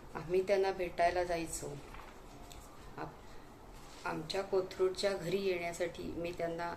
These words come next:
नेहमी सांगायचे, "एवढा हा चित्रपट पूर्ण होऊ दे, मग मी तुझ्या घरी नक्की येईन," असे ते म्हणायचे.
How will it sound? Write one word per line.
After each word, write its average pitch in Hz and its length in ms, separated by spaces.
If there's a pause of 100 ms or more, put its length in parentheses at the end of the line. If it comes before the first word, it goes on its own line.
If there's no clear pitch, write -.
नेहमी 170 420 (220)
सांगायचे, 151 640 (920)
"एवढा 165 260
हा 190 180
चित्रपट 185 580 (320)
पूर्ण 180 240
होऊ 156 280
दे, 139 200 (360)
मग 170 140 (100)
मी 185 80
तुझ्या 170 320
घरी 165 220
नक्की 156 340
येईन," 143 300 (720)
असे 175 320
ते 170 80
म्हणायचे. 143 540